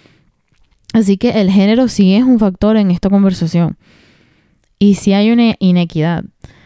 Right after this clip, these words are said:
Entonces, esta mujer, o sea, ha pasado por unas vainas horribles. Y, mm, nada, empezaron como que los book deals,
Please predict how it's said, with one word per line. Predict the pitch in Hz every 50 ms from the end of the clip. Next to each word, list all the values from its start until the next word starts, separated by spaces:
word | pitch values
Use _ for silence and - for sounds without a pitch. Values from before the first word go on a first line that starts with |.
| _ _ _ _ _ _ _ _ _ _ _ _ _ _ _ _ _ _ _ _ _ _ _ _ _ _ _ _ _ - _ _ _ -
Entonces, | 185 196 185 185 175 180 185 202 190 196 - 50 50 - _
esta | - 175 - - - 233
mujer, | 247 240 220 196 180 180
o | 208 220
sea, | 190 190 175 180
ha | 180
pasado | - 180 - 208 220 226
por | 220 226 196
unas | 190 196 208
vainas | 226 233 233 240 254 269 262 254 - _ _ _ _ _ _ _ _ _ _
horribles. | - 208 202 190 180 233 277 262 202 - - - - - - - - - - - - - - - - - - - - - - _ -
Y, | - 214 214 214 208 202 196 190
mm, | 185 180 175 170 165 - - - _ _ _ _ _ _ _ _
nada, | - 190 190 202 226 247
empezaron | 233 196 190 - 196 180 185 202
como | 214 269 262 254 226
que | - 196 180 175 165 160 160 -
los | - 190 190 180
book | 190 185 185 226 247 208 -
deals, | - 208 226 277 294 - -